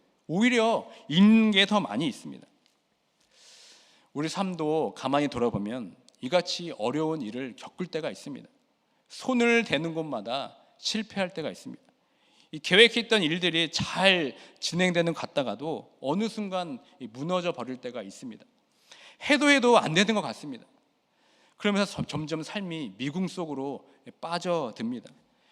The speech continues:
삶의 목적을 잃어버린 채 살아갈 때가 있습니다. 그러다 보니까 삶이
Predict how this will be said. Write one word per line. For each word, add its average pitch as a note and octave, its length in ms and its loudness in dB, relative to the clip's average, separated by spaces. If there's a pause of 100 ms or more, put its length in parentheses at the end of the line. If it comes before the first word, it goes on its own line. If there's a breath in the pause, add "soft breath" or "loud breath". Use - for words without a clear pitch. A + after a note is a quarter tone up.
(320 soft breath)
삶의 B3 400 4
목적을 G3+ 420 2
잃어버린 E3+ 460 2
채 E3+ 420 -4 (140)
살아갈 F3+ 420 -4
때가 C#3 380 -4
있습니다. A#2+ 400 -12 (680)
그러다 B2 220 -6
보니까 G#2+ 340 -6
삶이 F3 560 -6